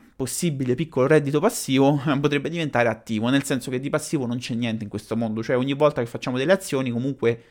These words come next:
impieghiamo del tempo. E, eh, se qualcuno di voi, no, ha un blog o intende gestire un blog o capisce un po' di seo,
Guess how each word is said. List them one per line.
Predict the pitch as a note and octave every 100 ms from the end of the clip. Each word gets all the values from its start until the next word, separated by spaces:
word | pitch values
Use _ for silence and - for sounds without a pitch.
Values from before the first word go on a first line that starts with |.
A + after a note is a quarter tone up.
| _ _ _
impieghiamo | D3 C#3+ C#3 E3+ B2 G#2+
del | G#2 F#2
tempo. | - - - - - _ _ - - -
E, | - F#3 F#3 F#3+
eh, | C#3+ C3+ B2
se | - B3+ _ _
qualcuno | - D#3+ - G3
di | D3+
voi, | C3+ F3 D#3
no, | C#3 A#2+
ha |
un | D3+ D3
blog | A2+ B2 E3 B2+
o | A2
intende | B2 B2+ D3+ C#3
gestire | C3 B2 C#3 C3+
un | A2+
blog | G#2+ E3 C#3
o |
capisce | - F#3 A3+ -
un | D3+
po' | C#3+
di | C3+
seo, | A#2+ F#2 G#2 E3+